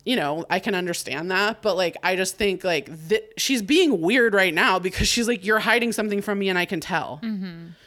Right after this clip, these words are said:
Speaker 1: But if you weren't hi-, if he wasn't hiding something from her, she would, like, be less weird.
Speaker 2: Hmm. Hmm.
Speaker 1: So anyway, and, and my note here was, like, "This is a ridiculous and stupid storyline, but, like, Josh Jackson and Busy Phillips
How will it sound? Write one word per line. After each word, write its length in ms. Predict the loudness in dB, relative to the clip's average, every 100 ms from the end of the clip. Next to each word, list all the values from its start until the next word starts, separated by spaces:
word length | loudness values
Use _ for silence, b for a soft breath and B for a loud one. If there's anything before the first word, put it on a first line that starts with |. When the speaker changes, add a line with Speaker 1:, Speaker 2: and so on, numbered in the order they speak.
| B
Speaker 1:
But 140 | -2 -2
if 120 | 0
you 100 | -2
weren't 280 | 0 -2 -2
hi-, 260 | 0 0 0
if 100 | 0
he 140 | 0
wasn't 280 | 2 0 -2
hiding 320 | 0 0 2
something 280 | -2 -4 -6
from 200 | -6 -6
her, 280 | -4 -6 -6 -10 B B B B
she 240 | 0 2
would, 240 | 4 4 4
like, 480 | 2 2 -2 -14
be 180 | -8 -2
less 320 | 2 0 0
weird. 400 | -4 -4 -6 -14 -20 _ -18
Speaker 2:
Hmm. 460 | -14 -14 -14 -16 -18 _ _ _ _ _ _ -14
Hmm. 280 | -12 -10 -12 -16 _ _ _ _ _ _ _ _ _ _ -20 B B B B
Speaker 1:
So 180 | -2 2
anyway, 680 | 4 4 4 4 4 2 -2 _ _ _ -14 -12 -14 -8 0
and, 220 | 2 4
and 380 | 2 2 2 0
my 240 | 2 4 4
note 240 | 4 4
here 160 | 4 4
was, 160 | 2
like, 200 | 2 0
"This 180 | 0 0
is 100 | 2
a 40 | 2
ridiculous 540 | 2 2 4 2 2
and 80 | -2
stupid 360 | 0 0 0
storyline, 540 | 0 0 2 2 2 2
but, 140 | 2
like, 280 | 2 0 -4
Josh 300 | 0 0 2
Jackson 360 | 2 2 0 -2
and 160 | -2
Busy 240 | -2 -2 -4
Phillips 760 | -2 2 2 2 -2 -4